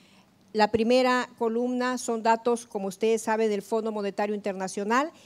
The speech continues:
y las segundas dos columnas son prospecciones económicas de la P W C, que es una institución inglesa de prospección y análisis económico.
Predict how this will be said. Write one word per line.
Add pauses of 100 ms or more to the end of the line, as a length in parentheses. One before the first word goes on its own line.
(140)
y
las
segundas
dos
columnas
son
prospecciones
económicas
de
la
P
W
C,
que
es
una
institución
inglesa
de
prospección
y
análisis
económico.